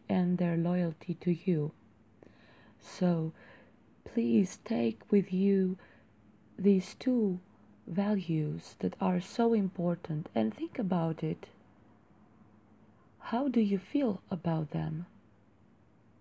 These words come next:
And how do you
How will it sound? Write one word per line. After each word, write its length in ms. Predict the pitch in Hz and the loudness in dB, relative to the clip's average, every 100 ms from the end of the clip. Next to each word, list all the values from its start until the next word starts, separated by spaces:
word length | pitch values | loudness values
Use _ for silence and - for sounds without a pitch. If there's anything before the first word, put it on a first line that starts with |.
| _ - _ _ _ _ - - _ _ _ - | _ -20 _ _ _ _ -20 -20 _ _ _ -4
And 160 | 208 202 | 2 2
how 280 | 190 220 220 | 4 4 4
do 180 | 180 196 | 4 2
you 640 | 180 190 190 190 185 180 | 2 2 4 4 4 2